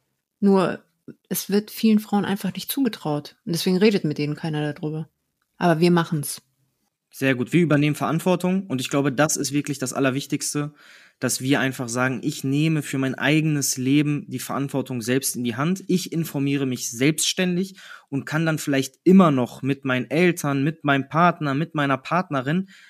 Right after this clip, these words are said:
Speaker 2: das Thema diskutieren und mir Vergleichsangebote holen. Aber wichtig ist, dass wir etwas tun.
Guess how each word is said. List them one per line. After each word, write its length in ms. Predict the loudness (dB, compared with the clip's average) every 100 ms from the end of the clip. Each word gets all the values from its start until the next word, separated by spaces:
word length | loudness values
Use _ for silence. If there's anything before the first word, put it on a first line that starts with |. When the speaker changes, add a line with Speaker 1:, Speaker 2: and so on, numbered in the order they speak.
| _
Speaker 2:
das 160 | -4 0
Thema 300 | 2 4 2
diskutieren 600 | 0 -2 -4 2 4 4
und 140 | -2
mir 80 | -6
Vergleichsangebote 920 | -6 0 2 2 0 -2 -2 -2 -2 -4
holen. 140 | -4
Aber 320 | -2 -2 0
wichtig 420 | -2 -2 -4 -4
ist, 220 | -4 -4 -4
dass 180 | -4
wir 160 | -4 -4
etwas 420 | -6 -4 -2 -2
tun. 380 | -2 0 0